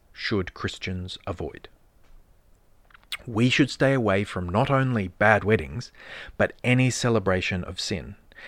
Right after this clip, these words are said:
And this includes weddings where one or both have unrighteously ended a previous marriage, such as a guy leaving his wife to marry a mistress, because this would be endorsing adultery. This also includes incestuous marriage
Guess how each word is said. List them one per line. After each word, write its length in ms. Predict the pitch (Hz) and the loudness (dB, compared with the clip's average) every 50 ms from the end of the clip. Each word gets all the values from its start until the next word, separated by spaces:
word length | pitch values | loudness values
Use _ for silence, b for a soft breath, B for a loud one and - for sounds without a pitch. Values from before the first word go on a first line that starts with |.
| B B | B B
And 120 | 95 95 113 | -2 0 0
this 140 | 120 - | 2 2
includes 420 | - 151 151 - 147 139 131 120 110 | 0 0 0 2 4 4 4 2 2
weddings 540 | 104 104 101 98 98 98 98 101 98 - - | 2 2 4 4 2 0 0 -2 -4 -4 -4
where 180 | 95 87 85 | -4 -4 -4
one 440 | 85 85 87 98 101 107 113 123 123 | -6 -4 -2 0 2 2 2 2 0
or 140 | - 110 107 | -2 -4 -4
both 400 | 95 - 95 92 82 - - - | -2 0 0 0 0 0 -4 -6
have 240 | - - 104 92 - - - | -6 -4 -4 -4 -4 -6 -6
unrighteously 800 | 107 104 110 113 110 113 123 - - 135 - - 113 104 101 - | -4 -2 0 2 2 2 2 0 -2 -4 -4 -2 -2 -2 -2 -2
ended 280 | - 101 95 90 90 85 | -4 -6 -4 -4 -6 -6
a 40 | 82 | -8
previous 460 | - - 107 92 87 92 92 - - | -8 -6 -6 -6 -4 -6 -6 -6 -4
marriage, 460 | 104 98 92 67 58 - - - - | -4 -2 -4 -4 -6 -10 -14 -12 -10
such 240 | - - 92 - - | -6 -6 -6 -4 -6
as 80 | 92 90 | -6 -6
a 40 | |
guy 220 | 85 87 87 80 87 | -6 -6 -6 -6 -6
leaving 320 | 87 90 95 90 98 110 | -6 -6 -6 -6 -4 -4
his 200 | 113 127 120 - | -2 -2 -4 -4
wife 300 | 95 85 76 71 - - - | -4 -6 -6 -6 -8 -8 -6
to 100 | 110 98 | -4 -2
marry 260 | 92 90 90 90 101 | -2 0 0 0 0
a 60 | 117 | 0
mistress, 440 | 127 143 143 - - - - - - | 0 0 0 -2 -4 -6 -8 -8 -8
because 580 | - 87 85 - - 101 85 85 82 - - - | -6 -8 -6 -4 -4 -4 -4 -4 -6 -10 -12 -10
this 200 | 87 82 - - | -10 -10 -8 -8
would 140 | 95 90 - | -8 -6 -6
be 260 | - 78 76 - - | -8 -10 -10 -12 -10
endorsing 540 | 92 92 - 80 67 - - - 73 73 - - | -10 -8 -8 -8 -8 -8 -12 -14 -14 -14 -12 -12
adultery. 680 | 101 95 - 107 107 107 - - - - - - - _ _ _ B B B B B B B B B B B B B B B B B B B | -12 -6 -4 -2 -2 -2 -2 -6 -8 -10 -10 -12 -16 _ _ _ B B B B B B B B B B B B B B B B B B B
This 180 | 120 107 - 120 | 2 4 6 6
also 300 | 131 151 147 - 131 107 | 6 6 8 8 6 6
includes 400 | 101 107 - - 107 104 - - | 6 4 2 2 2 2 2 0
incestuous 640 | 110 113 - 147 143 - - - 147 127 113 - | -2 0 2 2 2 2 2 0 0 0 0 0
marriage 440 | 107 98 85 71 67 64 65 - - | -2 -2 -4 -4 -6 -8 -10 -14 -16